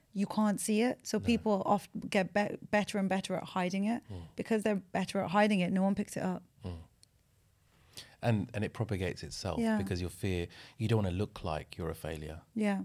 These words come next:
Speaker 2: right? You
Speaker 1: Yeah.
Speaker 2: don't wanna look like
Speaker 1: And then
Speaker 2: this.
Speaker 1: you'll avoid
Speaker 2: You'll avoid
Speaker 1: any
Speaker 2: it.
Speaker 1: form of rejection.
Speaker 2: Yeah.
Speaker 1: So you'll put, you'll take yourself out of
Speaker 2: Yeah.
Speaker 1: situations
Speaker 2: Yeah.
Speaker 1: where there might be a potential rejection. You get very,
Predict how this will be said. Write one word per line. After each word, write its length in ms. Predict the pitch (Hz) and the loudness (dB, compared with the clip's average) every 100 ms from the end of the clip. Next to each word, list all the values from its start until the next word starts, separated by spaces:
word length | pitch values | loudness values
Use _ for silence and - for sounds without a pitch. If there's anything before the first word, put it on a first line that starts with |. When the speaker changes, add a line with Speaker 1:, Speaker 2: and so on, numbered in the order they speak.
| - - | -8 -8
Speaker 2:
right? 180 | 98 123 - - _ | -6 -6 -10 -20 _
You 80 | 110 | -2
Speaker 1:
Yeah. 60 | 104 | 0
Speaker 2:
don't 80 | 98 | 0
wanna 120 | 90 | 0
look 240 | 101 - - | -4 -6 -8
like 120 | - | 2
Speaker 1:
And 80 | 214 | 4
then 100 | 214 | 6
Speaker 2:
this. 20 | |
Speaker 1:
you'll 120 | 214 202 | 6 4
avoid 560 | 185 214 202 185 180 - | 4 4 4 4 0 -6
Speaker 2:
You'll 140 | 87 | -6
avoid 200 | 85 85 | -6 -2
Speaker 1:
any 240 | 185 208 202 | 2 4 4
Speaker 2:
it. 60 | |
Speaker 1:
form 280 | - 208 190 | 2 2 4
of 240 | - 180 170 | 2 0 -2
rejection. 640 | 190 196 - - 165 196 | 2 2 2 -2 0 2
Speaker 2:
Yeah. 40 | 220 | 0
Speaker 1:
So 100 | - | 2
you'll 140 | 202 175 | 2 2
put, 280 | - 220 190 | 0 0 0
you'll 100 | 190 | 0
take 200 | 226 220 | 0 0
yourself 320 | 220 208 190 | 4 4 4
out 160 | 180 175 | 0 0
of 40 | |
Speaker 2:
Yeah. 60 | - | -2
Speaker 1:
situations 640 | - - 190 185 196 95 | -4 0 2 2 0 0
Speaker 2:
Yeah. 40 | 185 | 2
Speaker 1:
where 200 | 175 170 - - - | 2 2 -6 -12 4
there 120 | 202 | 6
might 320 | 202 196 190 | 8 8 6
be 80 | 202 | 4
a 40 | 196 | 0
potential 580 | - - 196 - - | 0 0 0 0 0
rejection. 420 | 185 185 180 220 202 | 2 2 2 2 4
You 60 | |
get 160 | 190 185 | 4 4
very, 360 | 196 190 196 | 6 6 6